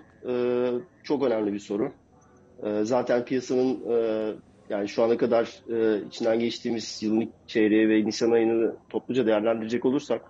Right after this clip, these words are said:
bu Rusya-Ukrayna gergin-, gerginliğinin getirdiği savaş, e, risklerinin, e, fiyatlaması haricinde,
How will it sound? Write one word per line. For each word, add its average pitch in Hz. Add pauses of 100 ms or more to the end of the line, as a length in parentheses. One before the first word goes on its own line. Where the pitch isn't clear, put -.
(720)
bu 117
Rusya-Ukrayna 113
gergin-, 110
gerginliğinin 113
getirdiği 110
savaş, - (200)
e, 110 (1120)
risklerinin, 113
e, 107
fiyatlaması 117
haricinde, 117